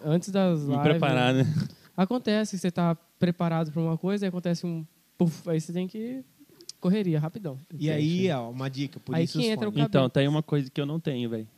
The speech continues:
Speaker 2: Fone.
Speaker 3: Por isso os
Speaker 1: A gente já
Speaker 3: fones.
Speaker 1: vai indicar pra
Speaker 3: Fone
Speaker 1: você.
Speaker 3: pra, pra
Speaker 1: Sim.
Speaker 3: retorno é muito bom.
Speaker 2: É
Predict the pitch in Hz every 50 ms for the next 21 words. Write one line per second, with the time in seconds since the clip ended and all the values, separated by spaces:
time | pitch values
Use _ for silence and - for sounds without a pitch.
0 | _ _ - - 131 120 113 113 113 117 - - _ - - - - 120 113 110
1 | 117 110 127 131 160 170 170 180 180 170 175 180 180 175 175 175 170 - 139 127
2 | - 139 135 135 127 143 - 143 151 - - _ - - - 135 143 151 143 -
3 | 139 131 135 123 123 123 - 139 117 107 95 92 _ _ _ _ _ _ _ _
4 | - 113 120